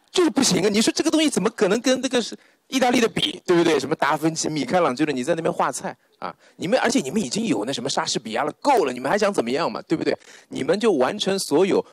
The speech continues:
不用视觉啊，就像德国人一样，在一个小房间里，外面很冷，我们要思考生死啊，思考很抓马的事情，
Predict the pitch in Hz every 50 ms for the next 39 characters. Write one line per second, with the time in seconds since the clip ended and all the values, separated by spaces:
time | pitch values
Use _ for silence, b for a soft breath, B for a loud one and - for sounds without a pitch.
0 | b _ - - 214 247 302 - - 156 - - - - 202 139 - - 180 180
1 | - 95 107 - - 117 - - 156 147 - - 117 143 160 143 143 131 127 117
2 | 104 110 117 - b b b b - - - 185 185 202 - - - 123 107 104
3 | 139 143 165 175 202 196 185 131 120 143 202 196 180 165 135 - - - 147 175
4 | 147 110 98 95 92 104 131 151 143 135 - - - 190 - - 87 87 - -
5 | 175 180 190 - - - - - - - 101 107 - - - 175 160 147 143 -
6 | 104 202 - - 196 196 190 143 - 101 117 - - 170 127 135 127